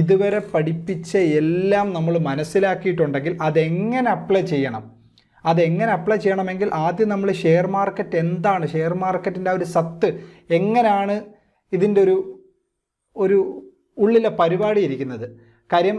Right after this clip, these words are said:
ഇതിനകത്ത് മാർക്കറ്റ് പാർട്ടിസിപ്പൻസ് ആരൊക്കെയാണെന്ന് ഞാൻ നിങ്ങൾക്ക് ആദ്യമേ പറഞ്ഞു തന്നിട്ടുണ്ടായിരുന്നു. അതൊന്നും അറിഞ്ഞൂടാത്തവരുണ്ടെങ്കിൽ അതൊക്കെ ഫസ്റ്റ് എപ്പിസോഡിൽ നമ്മൾ പറഞ്ഞ കാര്യങ്ങളാണ്. ഞാൻ എന്തായാലും ഇവിടെ ആ ഒരു വീഡിയോ ഒന്ന് ഐ ബട്ടണിൽ കൊടുത്തേക്കാം, നിങ്ങളത് കണ്ടിട്ട് വരിക. അപ്പോൾ അത്തരത്തിലുള്ള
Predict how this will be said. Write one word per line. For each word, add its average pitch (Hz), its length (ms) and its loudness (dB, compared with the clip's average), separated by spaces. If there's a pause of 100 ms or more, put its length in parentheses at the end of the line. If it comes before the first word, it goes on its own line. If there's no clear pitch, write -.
(100)
ഇതിനകത്ത് 196 400 -2
മാർക്കറ്റ് 190 400 -2
പാർട്ടിസിപ്പൻസ് 196 680 -2
ആരൊക്കെയാണെന്ന് 190 500 -2
ഞാൻ 175 120 -4
നിങ്ങൾക്ക് 175 240 0
ആദ്യമേ 180 240 2 (100)
പറഞ്ഞു 165 200 0
തന്നിട്ടുണ്ടായിരുന്നു. 165 500 0 (540)
അതൊന്നും 147 360 0
അറിഞ്ഞൂടാത്തവരുണ്ടെങ്കിൽ 165 800 2
അതൊക്കെ 160 260 -2
ഫസ്റ്റ് 139 320 0
എപ്പിസോഡിൽ 175 400 2
നമ്മൾ 170 240 0
പറഞ്ഞ 156 240 -2
കാര്യങ്ങളാണ്. 156 340 0
ഞാൻ 139 100 2
എന്തായാലും 151 220 0
ഇവിടെ 156 160 2
ആ 151 120 4
ഒരു 170 160 2
വീഡിയോ 165 180 2
ഒന്ന് 165 140 0
ഐ - 80 -2
ബട്ടണിൽ 165 280 0
കൊടുത്തേക്കാം, 165 400 0 (520)
നിങ്ങളത് 185 340 2
കണ്ടിട്ട് 165 280 0
വരിക. 147 160 0 (760)
അപ്പോൾ 214 180 -2 (520)
അത്തരത്തിലുള്ള 240 800 0